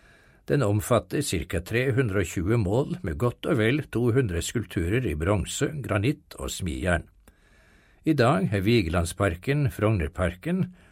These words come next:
den mest besøkte parken i Oslo og et valfartssted for turister.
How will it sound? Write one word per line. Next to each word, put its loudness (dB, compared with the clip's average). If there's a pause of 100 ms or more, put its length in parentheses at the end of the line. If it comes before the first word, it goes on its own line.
den 0
mest 2
besøkte -4
parken -2
i 2
Oslo -4 (100)
og 0
et 0
valfartssted -2
for -8
turister. -6